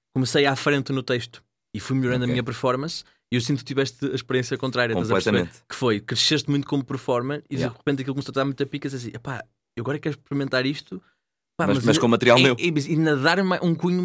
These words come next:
Speaker 1: mais pessoal, porque
Speaker 2: Yeah.
Speaker 1: também acredito que ne-, mesmo nesta, nesta ideia de contar anedotas, ahm, e temos um caso em Portugal que é paradigmático, que é o Fernando Rocha,
Speaker 2: Claro.
Speaker 1: que, hum, pá, não é só contar anedota, é contar anedota num estilo muito
Speaker 2: Só ele é que conta
Speaker 1: pessoal.
Speaker 2: daquela maneira, não é?
Speaker 1: Exatamente, portanto, tu,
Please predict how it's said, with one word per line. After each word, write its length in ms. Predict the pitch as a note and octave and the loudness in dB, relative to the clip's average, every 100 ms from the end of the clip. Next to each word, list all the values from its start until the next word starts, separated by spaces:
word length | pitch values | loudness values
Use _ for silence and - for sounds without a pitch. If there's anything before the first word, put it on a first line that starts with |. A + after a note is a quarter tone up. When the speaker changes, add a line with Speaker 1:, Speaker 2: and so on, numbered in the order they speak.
| F#3 | -2
Speaker 1:
mais 240 | F#3 E3+ | -2 -2
pessoal, 260 | - - F3 | -2 -2 -2
porque 160 | - - | -2 -4
Speaker 2:
Yeah. 60 | |
Speaker 1:
também 120 | A2 | -2
acredito 280 | A#2 B2+ B2+ | 0 -2 -4
que 80 | - | -4
ne-, 120 | C#3 - _ - | -6 -6 _ -6
mesmo 180 | A#2+ A2+ | -4 -2
nesta, 340 | B2 A#2 B2 | -2 -2 -4
nesta 240 | A#2+ A#2+ B2 | -4 -4 -2
ideia 140 | B2 | -2
de 80 | A2+ | -4
contar 260 | - A#2+ A#2+ | -4 -2 -2
anedotas, 560 | B2 B2 B2+ B2 D3 - _ _ A2 | -2 0 -2 -2 -12 -14 _ _ -2
ahm, 380 | A2+ G#2 F#2+ - | 0 0 -4 -8
e 40 | |
temos 240 | - G2+ F#2 | -10 -8 -8
um 60 | |
caso 240 | G2 F#2+ F#2+ | -6 -6 -8
em 40 | |
Portugal 340 | F2+ _ E2 E2 _ | -14 _ -12 -12 _
que 100 | F2+ | -18
é 40 | |
paradigmático, 560 | F2 G2+ G2+ F#2 F2 - | -14 -12 -12 -12 -16 -6
que 60 | |
é 20 | A2+ | -6
o 40 | |
Fernando 220 | G#2+ G#2 | -4 -8
Rocha, 300 | G2 F#2+ - | -6 -8 -8
Speaker 2:
Claro. 140 | C2 A#1+ _ _ | -10 -14 _ _
Speaker 1:
que, 380 | - A#2 A2+ A#2 | -6 -4 -2 -2
hum, 360 | A#2+ A#2+ A#2+ A#2 - | -2 -4 -6 -8 -10
pá, 200 | - A2+ | -6 -6
não 220 | - A#2 B2+ | -4 -2 -2
é 40 | |
só 160 | A#2+ C#3+ | -2 -4
contar 260 | C#3 C#3+ | -2 -2
anedota, 400 | C#3 D3 C#3+ - | -2 -2 -4 -6
é 20 | F#2+ | -10
contar 240 | G2 G#2 | -8 -8
anedota 320 | G#2+ G#2 - | -6 -6 -6
num 100 | A#2 | -6
estilo 260 | A#2 - B2 | -6 -6 -4
muito 280 | B2 A#2 - | -4 -6 -2
Speaker 2:
Só 140 | A2+ | 2
ele 160 | G#2+ A#2 | 4 6
é 40 | |
que 60 | A2+ | 4
conta 120 | A#2+ | 2
Speaker 1:
pessoal. 140 | A#2+ A#2+ | 2 2
Speaker 2:
daquela 200 | A#2+ B2+ | 2 0
maneira, 320 | D#3 C3 F#2+ | 0 -4 -4
não 60 | F#2+ | -2
é? 20 | |
Speaker 1:
Exatamente, 520 | A2 C3 D#3 C#3 - | -2 -2 -2 -4 -6
portanto, 340 | - - G2 - | -12 -8 -8 -8
tu, 440 | G#2 G2 F#2+ F2+ | -12 -10 -10 -12